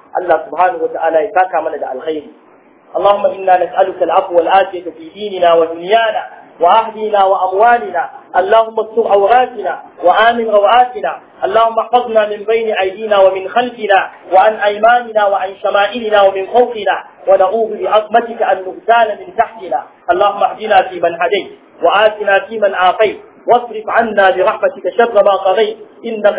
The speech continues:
تقضي بالحق ولا يقضى عليك، إنه لا يذل من واليت ولا يعز من عاديت، تبارك ربنا وتعاليت. اللهم إنا نعوذ بك من جهد البلاء ودرك الشقاء وشماتة الأعداء وسوء القضاء.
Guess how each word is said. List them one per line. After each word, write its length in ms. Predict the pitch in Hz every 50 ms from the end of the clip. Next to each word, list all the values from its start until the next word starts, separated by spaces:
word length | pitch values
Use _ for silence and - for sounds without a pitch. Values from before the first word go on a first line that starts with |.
| 185 -
تقضي 360 | 233 240 233 226 208 202 196
بالحق 380 | 180 190 185 - 214 220 220 - 190
ولا 240 | 190 190 185 202 214 208
يقضى 320 | 202 190 185 180 - 190 190
عليك، 360 | 190 180 196 226 247 233 - - - - - - - 214
إنه 260 | 214 202 196 196 175 180 190
لا 140 | 190 202 208
يذل 340 | 202 196 185 180 190 185 180
من 240 | 180 175 175 170 165
واليت 440 | 175 175 170 170 190 196 190 190 180
ولا 220 | 175 175 185 185
يعز 280 | 185 175 160 170 175 - - 165
من 160 | 165 165 -
عاديت، 440 | 165 170 170 165 240 240 240 240 - 233 - - - - -
تبارك 480 | 160 151 190 196 185 190 190 - - 175
ربنا 440 | 170 190 185 - 170 165 165 165
وتعاليت. 580 | 160 160 160 160 170 151 165 165 165 202 190 - - - _ - -
اللهم 280 | 165 185 196 196 190 185
إنا 320 | 180 196 196 190 190 180
نعوذ 320 | 175 175 175 185 180 180 -
بك 60 | 175 170 165
من 120 | 165 165
جهد 260 | 160 196 - - -
البلاء 420 | 175 160 156 170 170 190 190 165 - - - - - - -
ودرك 320 | 165 165 202 214 - - -
الشقاء 460 | 180 - - 185 175 175 - 202 175 - - - - -
وشماتة 580 | 175 180 180 196 214 214 226 233 226 226 226 -
الأعداء 500 | 220 - 240 214 196 196 190 240 254 240 - - - - - - -
وسوء 460 | 196 185 - - 269 285 277 - 240
القضاء. 500 | 233 220 - 208 208 208 233 262 247